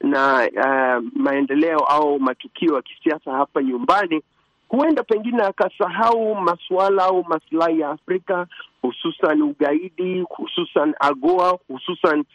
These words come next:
kuweza kuboresha, eh, maisha wa Afrika. Kwa hivyo, eh, hii ni hali ya kisiasa, ku-, mpanda ngazi naye hushuka.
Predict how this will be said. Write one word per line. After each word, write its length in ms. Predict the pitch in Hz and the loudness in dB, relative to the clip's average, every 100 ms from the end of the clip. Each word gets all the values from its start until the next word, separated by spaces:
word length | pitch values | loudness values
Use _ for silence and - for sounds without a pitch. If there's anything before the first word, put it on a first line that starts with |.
| _ _ | _ _
kuweza 280 | 208 214 214 | 0 0 -2
kuboresha, 1000 | - 160 165 185 202 190 - 185 143 - - - - | -4 -2 0 2 2 0 -2 -2 -2 -2 -10 -14 -2
eh, 160 | 147 147 | 0 2
maisha 520 | 147 160 175 - 151 | 2 2 0 -2 0
wa 160 | 135 131 | 0 0
Afrika. 420 | - - 202 - | -2 -4 -2 -4
Kwa 200 | - 196 | -2 0
hivyo, 580 | 214 262 202 220 202 180 - - _ | 0 -4 -2 0 0 -2 -10 -20 _
eh, 560 | - 190 185 185 185 196 | 0 2 2 2 2 2
hii 100 | 285 | 2
ni 80 | 277 | 2
hali 200 | 262 254 | 0 0
ya 100 | 233 | -2
kisiasa, 760 | - - 247 240 - 240 233 | -6 -4 -2 -2 -2 0 0
ku-, 220 | 226 - 165 | 0 -2 0
mpanda 580 | 170 156 156 185 190 | 0 0 0 0 2
ngazi 340 | 190 214 196 190 | 2 0 0 0
naye 200 | 202 196 | 0 -2
hushuka. 600 | 180 - 269 - 180 | -6 -4 -4 0 -2